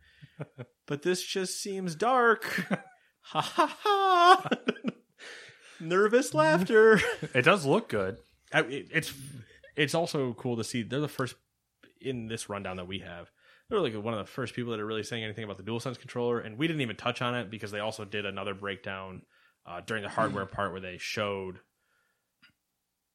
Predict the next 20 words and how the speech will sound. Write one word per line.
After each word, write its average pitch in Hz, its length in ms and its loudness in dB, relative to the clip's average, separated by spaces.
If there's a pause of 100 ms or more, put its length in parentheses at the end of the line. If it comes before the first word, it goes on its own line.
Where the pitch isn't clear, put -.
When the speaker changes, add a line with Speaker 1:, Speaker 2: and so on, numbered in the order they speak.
(260)
Speaker 1:
not 151 160 6
to 165 60 -2
take 165 180 2
away 135 120 4
from 120 120 -4
Oddworld, 98 420 -4
but 98 80 -6
real 104 220 -6
quick, - 320 -10
they 104 100 -2
showed 101 640 -6
the, 95 580 -10 (680)
what 123 120 -6
I 110 80 -2
assume 131 300 -2
is 107 80 -6
gonna 120 120 -4
be 110 80 -4
the 104 120 -8
gold 107 520 -4